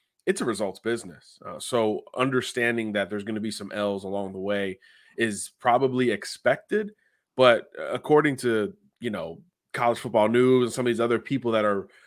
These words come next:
prognosticating, uh, wow, there's, there's not a lot of hope all of a sudden. So we've seen everything from national title odds and hitting the ground running like, uh, T C U and Sonny Dykes last year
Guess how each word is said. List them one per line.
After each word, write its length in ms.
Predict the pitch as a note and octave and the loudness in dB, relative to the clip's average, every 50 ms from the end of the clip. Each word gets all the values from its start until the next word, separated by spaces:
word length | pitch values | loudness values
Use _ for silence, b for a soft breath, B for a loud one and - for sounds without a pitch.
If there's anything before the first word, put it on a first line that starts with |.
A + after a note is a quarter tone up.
| C3 B B | -20 B B
prognosticating, 1080 | - C#3 C3 A2 G#2 G2 A#2 C#3+ F#3 G3+ - - A2+ - A#2 G2 F2+ F2 F2+ F2 F2+ - - | -2 0 0 0 2 0 0 2 2 0 0 -6 -8 -6 -6 -6 -4 -4 -6 -10 -10 -6 -2
uh, 360 | G#2+ A2 G#2+ G2+ G2 G2 F2 | 0 2 2 2 2 0 -2
wow, 400 | - F#2+ A2+ C#3+ D3+ B2 E2+ - - _ _ _ _ _ - - _ - | 0 2 2 2 2 0 -4 -8 -12 _ _ _ _ _ -20 -20 _ 2
there's, 260 | A#2 A#2+ A#2+ A2+ - | 4 4 4 2 2
there's 180 | - B2+ A2 | 0 0 0
not 220 | G#2+ B2 A#2+ C3+ D3 | 2 4 6 6 6
a 20 | |
lot 220 | C3+ C3 C3+ C3+ B2+ | 6 4 4 2 2
of 80 | G#2+ | 0
hope 340 | - C3 D3 D#3 - - - _ _ _ _ _ | 0 0 0 0 0 -2 -10 _ _ _ _ _
all 220 | G#2+ A2+ A2 G#2 | 2 2 2 2
of 80 | G2+ F#2+ | 0 -6
a 60 | F#2+ | -10
sudden. 380 | - - A2 F#2+ F#2 F#2 F#2 - | -8 -6 -6 -6 -6 -8 -12 -6
So 120 | - A#2+ | -4 0
we've 220 | A#2+ C#3+ E3+ E3+ | 2 2 0 0
seen 500 | - - - F3 E3 D#3 D3 C#3 C3 B2 b b b b b b b - | -2 0 2 4 4 4 2 2 0 -4 b b b b b b b 2
everything 440 | D3 D3 D3+ D3+ C3+ - D3 C3+ | 2 4 4 2 2 2 -2 -2
from 180 | B2 - A#2 A2+ | -2 -4 -4 -2
national 480 | A#2+ C3+ D#3 F3 - - F#3 F3 F3 E3+ | 0 0 0 0 -2 -2 0 0 0 0
title 400 | - D#3+ D3+ D#3 D#3 D#3+ D#3+ C#3+ | 2 2 2 2 2 0 0 2
odds 640 | D3 D3 D3 D3+ D3+ D3+ D#3 D3+ D3+ D3+ - - b b b b b b b - | 2 2 4 4 2 0 -2 -4 -8 -14 -18 -20 b b b b b b b -2
and 680 | A#2+ A#2+ A#2 A2+ A2+ A2 A2 A2 G#2+ G#2+ G#2 G2+ - - - _ _ _ _ | 0 2 4 4 4 4 4 2 2 0 -4 -6 -8 -12 -18 _ _ _ _
hitting 280 | C#3+ D3+ D3+ D#3 D#3 | 2 2 4 4 4
the 80 | D3+ C#3+ | 2 2
ground 360 | C3 C3 C#3+ C#3+ C#3 C3+ B2+ | 4 4 4 4 4 4 4
running 440 | C3 C3+ C#3 C#3+ D3 C#3+ C#3+ C3 A2 | 4 4 4 4 2 2 0 0 0
like, 320 | G#2 G#2+ A#2+ C3+ C3+ - - - _ _ _ - | 2 4 4 4 4 0 -6 -14 _ _ _ -4
uh, 180 | A#2 A2+ A#2 | -2 -2 -2
T 200 | A2 - D3 D3 | 0 0 0 0
C 220 | C3+ - - C#3+ C3 | 0 -2 -4 -4 0
U 240 | C3 C3+ C#3+ C#3+ | 2 2 4 4
and 100 | C#3+ B2+ | 2 0
Sonny 260 | B2+ - C3+ C3+ C3+ B2+ | 0 -2 0 0 0 2
Dykes 360 | B2+ B2+ B2+ B2 - - - | 2 2 2 2 -2 -4 -2
last 460 | A#2 C#3 F#3 A3 A3 F#3+ - - - | 0 0 0 0 -2 -4 -8 -8 -2
year 340 | A#2 A#2 A2+ A2 G#2+ G#2+ | 0 2 2 2 0 -2